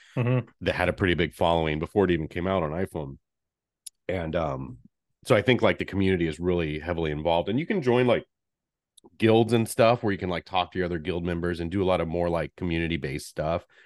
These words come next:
Speaker 2: I don't really mess with any of that stuff. I just, like, pop into it every once in a while and check on my dude and read, <laughs> read his, his log of adventures, 'cause they're always really funny. Um, yeah, I think that's my main thing with this game is it's really humorous, um,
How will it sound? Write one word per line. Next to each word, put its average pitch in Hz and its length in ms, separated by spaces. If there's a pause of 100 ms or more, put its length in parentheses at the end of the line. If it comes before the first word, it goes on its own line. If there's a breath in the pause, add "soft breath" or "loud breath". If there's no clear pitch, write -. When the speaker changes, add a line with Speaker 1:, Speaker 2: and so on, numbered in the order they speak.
(360 soft breath)
Speaker 2:
I 147 120
don't 170 120
really 147 140
mess 131 200
with 123 100
any 123 160
of 117 40
that 117 160
stuff. 117 220 (160)
I 117 60
just, 123 160
like, 107 160
pop 98 220
into 98 260
it 92 80
every 87 160
once 87 180
in - 40
a - 20
while 90 80
and 80 80
check - 180
on 90 60
my 80 120
dude 80 380 (460 soft breath)
and 85 240
read, 87 320 (100)
<laughs> 104 120
read 123 240
his, 120 140 (100)
his 98 240
log 87 320
of 85 80
adventures, 85 540
'cause 95 140
they're 95 120
always 95 180
really 85 160
funny. 76 400 (560 soft breath)
Um, 76 480 (560)
yeah, 98 300
I 123 80
think 214 140
that's 139 220
my 120 160
main 127 240
thing 117 160
with 90 120
this 98 120
game 85 180
is 71 180 (100)
it's 85 220
really 104 180
humorous, 78 720 (140)
um, 73 480